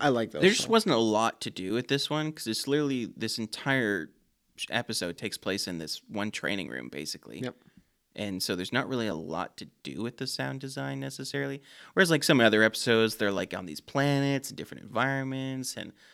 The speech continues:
Speaker 2: like, different types of, like, consequences and stuff, so they can get a lot more interesting with the sound design.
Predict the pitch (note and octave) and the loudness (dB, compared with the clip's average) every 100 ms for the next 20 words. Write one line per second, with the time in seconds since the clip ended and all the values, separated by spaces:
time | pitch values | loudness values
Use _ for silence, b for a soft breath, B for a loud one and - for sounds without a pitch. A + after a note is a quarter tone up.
0 | b b G2 - - G#2+ - G2 - - | b b -10 -8 -8 -8 -8 -12 -14 -10
1 | G#2+ G2+ - F#2+ - D2 - A#2+ - - | -8 -8 -8 -10 -10 -12 -6 -6 -6 -8
2 | B2+ A#2+ B2 C3 A#2 - A#2+ A#2+ A2 A#2 | -6 -6 -8 -8 -8 -2 -2 -2 -8 -8
3 | A2+ A#2 A#2+ A2+ - - - - - B2 | -6 -4 -4 -6 -8 -10 -12 -12 -8 -8
4 | C3+ C3 B2+ A#2+ B2+ C3 B2+ B2+ B2+ C3 | -6 -10 -10 -10 -8 -8 -4 -4 -4 -6